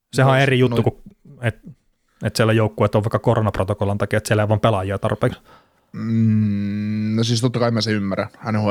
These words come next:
Speaker 2: L suhteen sen, se ra-, rahahomma, mutta, <laughs> mutta tota,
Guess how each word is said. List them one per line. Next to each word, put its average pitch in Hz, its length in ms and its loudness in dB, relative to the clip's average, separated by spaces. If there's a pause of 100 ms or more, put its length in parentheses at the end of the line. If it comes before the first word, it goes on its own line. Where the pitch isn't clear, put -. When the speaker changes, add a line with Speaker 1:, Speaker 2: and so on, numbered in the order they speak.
Speaker 2:
L 101 80 2
suhteen 104 360 -2
sen, 101 320 -2
se 107 180 2
ra-, 113 300 -2
rahahomma, 113 460 2
mutta, 98 320 -4 (540)
<laughs> - 460 -2
mutta 135 420 4
tota, 104 380 -4